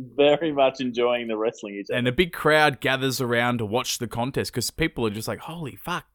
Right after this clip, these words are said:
Speaker 2: this, this wild man who's come onto the scene, uh, you know, he's holding his own against Gilgamesh. Like, normally Gilgamesh just swats him away like
Speaker 1: <laughs>
Speaker 2: flies, but this guy's holding it up for hours, no less."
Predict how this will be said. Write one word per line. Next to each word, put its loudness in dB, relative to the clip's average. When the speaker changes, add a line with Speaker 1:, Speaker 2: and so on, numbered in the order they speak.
Speaker 2:
this, -4
this -2
wild 4
man 0
who's -4
come -4
onto -2
the -6
scene, -8
uh, 2
you -4
know, -4
he's -2
holding 2
his -2
own -2
against -4
Gilgamesh. -4
Like, -6
normally -2
Gilgamesh -2
just -6
swats -4
him -2
away 0
like -4
Speaker 1:
<laughs> -8
Speaker 2:
flies, -4
but -12
this -8
guy's -4
holding -6
it -6
up -10
for -4
hours, 2
no 0
less." -8